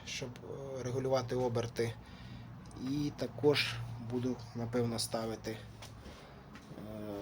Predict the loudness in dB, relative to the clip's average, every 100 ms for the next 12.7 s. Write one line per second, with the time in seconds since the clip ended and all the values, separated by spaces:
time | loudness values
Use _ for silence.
0 | -6 -8 -12 -14 -6 -2 -2 -4 -10 -16
1 | -16 -16 -16 -16 -16 -4 -2 -2 -4 -6
2 | -12 -14 -16 -20 -20 -20 -20 -18 -16 -16
3 | -16 -16 -18 -18 -18 -18 -18 -20 -20 -18
4 | -18 -16 -16 -16 -16 -18 -12 -2 2 6
5 | 6 8 8 8 4 4 6 6 4 2
6 | -10 -10 -12 -16 -18 -18 -18 -18 -18 -18
7 | -18 -18 -16 -6 0 0 6 6 6 0
8 | -10 -8 -6 2 6 6 4 2 2 -6
9 | -6 -14 -18 -16 -14 -14 -16 -16 -16 -10
10 | -2 4 8 8 10 10 8 2 6 8
11 | 8 6 4 -2 -16 -16 -16 -4 4 8
12 | 12 12 12 12 8 2